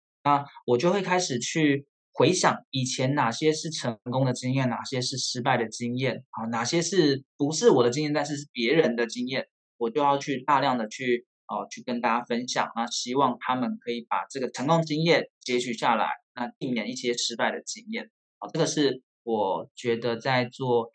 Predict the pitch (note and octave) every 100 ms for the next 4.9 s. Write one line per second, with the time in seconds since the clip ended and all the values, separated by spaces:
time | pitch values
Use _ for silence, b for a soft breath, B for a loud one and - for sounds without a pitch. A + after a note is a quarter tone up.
0 | _ - D3 F3 C#3 A2 G#2+ A#2 - C3+
1 | A2 - _ A#2 A2+ A2+ F#2+ A2+ G#2+ F#2+
2 | G2 G#2 F2+ D2 - - _ A2 F#2 _
3 | _ - - A2+ A3 F#2 - - - _
4 | G#3 E3+ D#3+ F3+ F3 D#3+ D3+ D#3 D3+